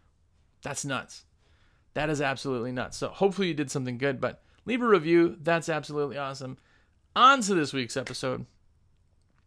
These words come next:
We are talking about not wasting your money. And I am one of those people who for sure have <laughs> wasted money in the past. And there's a lot of things that others have tried only to find out that they're a waste. So why not learn about them now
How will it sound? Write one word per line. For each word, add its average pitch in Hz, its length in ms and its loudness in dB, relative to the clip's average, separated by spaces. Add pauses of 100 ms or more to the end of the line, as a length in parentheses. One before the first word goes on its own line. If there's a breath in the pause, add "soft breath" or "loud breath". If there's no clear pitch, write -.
(100)
We 170 100 -2
are 190 80 2
talking 175 240 -2
about 143 260 -4 (140)
not 147 260 -4
wasting 139 360 -6
your 120 100 -12
money. 80 300 -18 (760 soft breath)
And 165 200 4
I 226 260 2
am 208 340 -2
one 208 120 2
of 202 80 2
those 190 160 2
people 180 420 2
who 170 300 2
for 170 200 -4
sure 190 600 2 (800)
have 151 260 -6
<laughs> - 0 -
wasted 147 480 2
money 143 340 2
in 143 180 -6
the 127 60 -4
past. 147 480 -2 (260 loud breath)
And 220 80 2
there's 285 120 0
a 285 60 0
lot 294 280 2
of 294 100 2
things 254 400 -2
that 160 320 -6
others 208 380 4
have 202 220 -2
tried 214 680 0 (1040)
only 247 260 4
to 226 120 -2
find 208 300 2
out 180 160 4
that 165 100 -10
they're 160 120 2
a 143 40 4
waste. 107 480 -6
So - 260 2
why 156 460 -2
not 220 340 0
learn 196 280 4
about 156 340 4
them 156 280 0
now 170 520 0